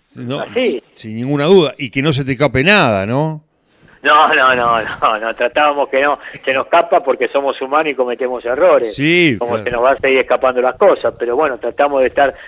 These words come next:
Speaker 2: al pie del cañón siempre.
Speaker 1: ¿Y cuál fue la anécdota en toda tu carrera, la que más recordás, la que querés tanto, Russo, el mayor recuerdo?
Speaker 2: Y es una que me parece que es la que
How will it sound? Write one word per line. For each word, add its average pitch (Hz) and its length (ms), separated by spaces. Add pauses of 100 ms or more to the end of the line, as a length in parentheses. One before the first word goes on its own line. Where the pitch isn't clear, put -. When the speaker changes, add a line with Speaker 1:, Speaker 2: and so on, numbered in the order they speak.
(120)
Speaker 2:
al 120 320
pie 139 160
del 131 160
cañón 123 380
siempre. 110 380 (200)
Speaker 1:
¿Y 139 120
cuál 208 200
fue 214 360 (140)
la 147 200
anécdota 180 560
en 151 80
toda 160 260
tu 143 100
carrera, 147 400
la 135 220
que 160 140
más 220 200
recordás, 143 800
la 117 140
que 127 140
querés 165 260 (140)
tanto, 107 420
Russo, 117 480 (500)
el 120 120
mayor 180 300
recuerdo? 110 560 (1200)
Speaker 2:
Y 180 100
es - 180
una 202 240
que 131 760 (580)
me 143 80
parece 175 460
que 139 100
es 127 60
la 131 160
que 120 480